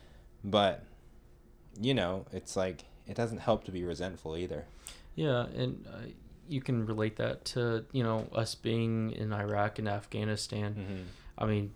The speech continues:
Speaker 2: me personally, yeah, I, when we talk about Taliban, Al Qaeda, isis,
Speaker 1: Mm-hmm.
Speaker 2: whatever, I hate them. Me,
Speaker 1: Yeah.
Speaker 2: you know, I don't like them. But, you know, when we talk about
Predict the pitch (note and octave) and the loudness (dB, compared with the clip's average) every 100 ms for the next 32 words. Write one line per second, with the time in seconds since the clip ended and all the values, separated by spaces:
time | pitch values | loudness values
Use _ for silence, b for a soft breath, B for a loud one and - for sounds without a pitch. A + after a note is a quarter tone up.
0 | - A2+ A2 - A2 A2+ A2+ G#2+ A2 A#2 | 0 2 2 2 0 0 -2 -2 -2 -2
1 | G#2+ - - G#2+ - - - - - - | -4 -8 -4 -4 -4 -12 -20 -20 -20 -20
2 | - - A#2 G#2+ G#2+ G#2 G#2 G#2 A2 G#2+ | -20 -8 -4 -2 -2 -2 -4 -2 0 0
3 | - - - G#2+ G#2 A2 G#2+ G#2+ G#2+ - | -2 -8 -2 0 0 0 0 0 -2 -6
4 | G#2+ - A2 G#2+ G#2 G#2+ G#2+ G2 G2 - | -8 -4 -2 0 0 0 -2 -2 -4 0
5 | A2+ A2+ A2 B B B B B - - | 2 4 0 B B B B B -18 -2
6 | A#2+ A2+ A2+ - - G#2+ - A2+ A2+ C#3+ | 0 2 0 -2 -8 -8 0 2 4 2
7 | C#3 B2 G2+ G#2 A#2+ - A#2 A2+ A2 - | 0 0 0 -4 -8 -2 2 2 2 4
8 | A2 - C3 C#3 C3+ B B B B B | 2 2 0 0 -2 B B B B B
9 | A#2+ A2 A2+ - - - - - - - | 4 6 4 0 -14 -20 -20 -20 -20 -4
10 | B2+ A2 A2 B2 A#2 A#2+ A2+ A#2+ A#2+ A#2+ | 0 0 2 4 4 4 2 2 2 2
11 | A2+ A2+ A2 G#2+ - | 2 4 4 2 -4